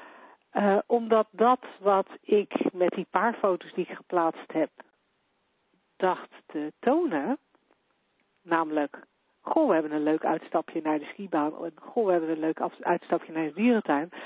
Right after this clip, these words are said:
blijkbaar door deze persoon heel erg anders geïnterpreteerd werd. En dat maakte voor mij ook weer zo helder hoe we, hoe we altijd maar onze eigen interpretatie daaraan geven. Hè, en onze eigen gedachten daarover hebben.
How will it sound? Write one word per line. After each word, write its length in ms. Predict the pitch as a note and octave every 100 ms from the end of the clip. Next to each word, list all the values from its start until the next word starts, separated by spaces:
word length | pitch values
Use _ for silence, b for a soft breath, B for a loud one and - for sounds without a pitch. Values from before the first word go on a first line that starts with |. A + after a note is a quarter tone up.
| B B
blijkbaar 440 | F3 A#3 C4+ E3+
door 160 | E3+ E3
deze 300 | G3 C#4 -
persoon 360 | - - D#3 E3+
heel 240 | F#3+ G3
erg 200 | E3+ -
anders 300 | F3 E3 -
geïnterpreteerd 680 | F#3+ E3+ - - B3+ B3+ -
werd. 300 | C#3+ C3+ - B B B B -
En 100 | G#3
dat 120 | G#3+
maakte 320 | A3+ A3 -
voor 140 | - A3
mij 200 | A#3 A3
ook 120 | G#3
weer 180 | G#3 F3
zo 280 | B3 B3 G3+
helder 440 | G3+ A#3 A3 E3
hoe 200 | F3+ F#3
we, 80 | F#3
hoe 280 | G3 F#3+ F#3+
we 100 | - -
altijd 440 | G#3+ A3 G3 F#3
maar 240 | F#3+ F#3
onze 300 | - F3+ F3
eigen 320 | G#3 F3+ - F#3
interpretatie 680 | F3 - - A#3+ A#3+ - C#4
daaraan 240 | - -
geven. 400 | - - - - - _ _ b b b b b b b b -
Hè, 180 | - A3+
en 160 | G3
onze 240 | F#3+ E3 -
eigen 360 | F3+ F#3+ -
gedachten 440 | - G#3 A3+ - D3
daarover 360 | - C3 -
hebben. 220 | - -